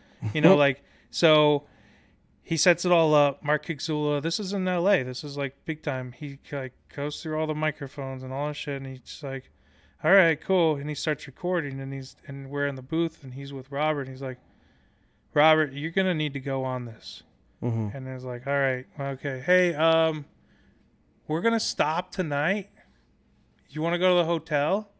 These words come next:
Speaker 1: And then we convinced him to leave, and then Robert went, banged out the tracks.
Speaker 2: Oh, shit.
Speaker 1: And then in the morning, he found out, you know?
Speaker 2: Yeah.
Speaker 1: He paid and everything, but it's like,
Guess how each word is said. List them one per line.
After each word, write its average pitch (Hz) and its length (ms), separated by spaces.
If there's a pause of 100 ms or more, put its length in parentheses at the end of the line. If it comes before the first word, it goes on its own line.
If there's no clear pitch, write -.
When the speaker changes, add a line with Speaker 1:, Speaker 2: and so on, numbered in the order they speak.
(1300)
Speaker 1:
And 147 140
then 139 280
we 135 100
convinced 151 480
him 135 100
to 127 100
leave, 139 480 (540)
and 135 120
then 135 100
Robert 135 380
went, 131 340 (320)
banged 131 240
out 123 140
the - 60
tracks. - 480 (140)
Speaker 2:
Oh, 117 260
shit. 131 340
Speaker 1:
And 147 140
then 147 140
in 131 100
the 127 60
morning, 135 440
he 117 60
found 120 360
out, 120 300 (580)
you 127 80
know? 123 240 (640)
Speaker 2:
Yeah. 107 340 (120)
Speaker 1:
He 143 100
paid 139 320
and 135 100
everything, 127 500
but 139 100
it's 139 180
like, 143 280